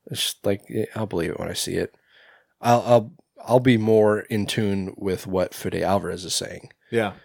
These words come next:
Speaker 1: 'Cause he's the one I'll bank on to actually pursue this.
Speaker 2: I'm wondering, 'cause, uh, I, I, allegedly the Fede Alvarez's Evil Dead takes place in the same universe as Sam Raimi's Evil Dead.
Speaker 1: Right.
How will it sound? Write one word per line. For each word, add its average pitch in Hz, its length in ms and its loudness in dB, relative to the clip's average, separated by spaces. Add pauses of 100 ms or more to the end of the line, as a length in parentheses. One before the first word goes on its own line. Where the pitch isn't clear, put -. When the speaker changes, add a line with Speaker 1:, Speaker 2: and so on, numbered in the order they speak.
(180)
Speaker 1:
'Cause - 160 -4
he's 120 180 6
the 104 100 2
one 95 200 0
I'll 87 140 -2
bank 95 380 -2
on 90 260 -4 (220)
to 147 200 -2
actually 87 400 -2 (180)
pursue - 360 0
this. - 320 -4 (1500)
Speaker 2:
I'm 123 140 0
wondering, 170 240 -2
'cause, 147 220 0 (160)
uh, - 60 -6 (300)
I, 120 80 -2 (180)
I, 120 280 0
allegedly 127 640 4
the 101 520 -8 (380)
Fede 123 160 -2 (100)
Alvarez's 113 800 2 (100)
Evil 107 220 -6
Dead 98 260 -4
takes 120 220 0
place 117 360 2
in 127 200 -4
the 120 80 -2
same 113 260 0
universe 98 480 -4
as 92 460 -6 (960)
Sam 98 280 -2
Raimi's 92 380 -4
Evil 87 160 -12
Dead. - 300 -12
Speaker 1:
Right. 95 260 0